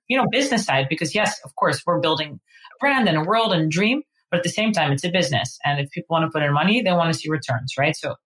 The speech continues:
in order to do that, what do you need to look at? So it's the basic things. It's obviously revenue, it's revenue growth, it's efficiency with your capital, which goes into profitability. And then the third thing I would say is loyalty. They wanna see three things, like, money, growth,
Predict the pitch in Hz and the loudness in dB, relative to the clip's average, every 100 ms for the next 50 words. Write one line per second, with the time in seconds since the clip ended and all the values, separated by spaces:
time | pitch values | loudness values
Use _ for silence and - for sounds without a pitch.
0 | _ _ 175 190 202 190 180 175 151 156 | _ _ 2 2 0 0 0 2 2 2
1 | 160 151 147 135 - - - 147 - - | 2 0 0 0 0 -2 -4 -6 -8 -20
2 | - _ 180 160 156 175 - 165 131 104 | -20 _ 0 2 2 0 0 0 0 0
3 | - 123 143 180 180 208 196 190 185 175 | 0 0 0 0 2 2 2 2 2 2
4 | 131 123 160 185 185 180 180 180 - _ | 0 0 0 -2 2 2 4 0 -4 _
5 | _ _ 147 156 170 180 175 185 202 208 | _ _ -8 -4 0 0 2 2 4 2
6 | 208 208 170 156 - 156 151 151 143 139 | 0 -2 0 0 2 0 0 -2 -6 -4
7 | 120 120 151 160 156 151 165 147 139 139 | -2 -4 -4 -4 0 0 -2 0 2 4
8 | 135 147 - _ _ - - 156 165 143 | 2 0 -6 _ _ -20 0 4 4 2
9 | - 175 175 170 151 156 156 147 139 143 | 0 0 0 0 2 0 0 0 2 2
10 | 139 131 - 107 180 208 214 202 180 165 | 2 0 -2 0 2 2 2 0 0 0
11 | 131 127 - 139 - _ _ _ 185 208 | 0 0 -2 -6 -10 _ _ _ 0 2
12 | 240 247 - _ _ _ - 175 254 - | 2 0 -4 _ _ _ 0 2 2 -2